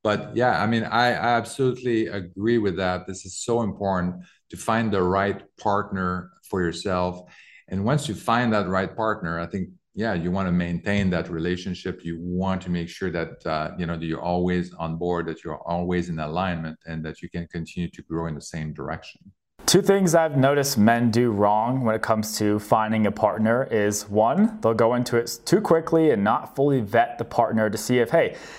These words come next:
Speaker 2: is this person, yeah, I love them, but are they actually a fit for the world that I'm building for myself, as well as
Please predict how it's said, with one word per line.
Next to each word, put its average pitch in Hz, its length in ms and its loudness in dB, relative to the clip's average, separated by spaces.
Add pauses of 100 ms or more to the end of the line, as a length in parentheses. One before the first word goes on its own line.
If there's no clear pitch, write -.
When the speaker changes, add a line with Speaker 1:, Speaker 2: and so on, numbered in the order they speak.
(160)
Speaker 2:
is 151 100 6
this 285 100 4
person, 220 400 4
yeah, 202 140 4
I 131 80 0
love 135 260 2
them, 110 260 2
but 110 300 2 (160)
are 165 80 6
they 208 140 4
actually 156 720 2
a - 20 -2
fit - 420 -2
for 123 240 4
the 110 140 0
world 120 440 2
that 117 140 0
I'm 113 220 0
building 117 340 2
for 123 140 -2
myself, 120 680 0
as 107 180 -2
well 120 240 4
as 113 260 0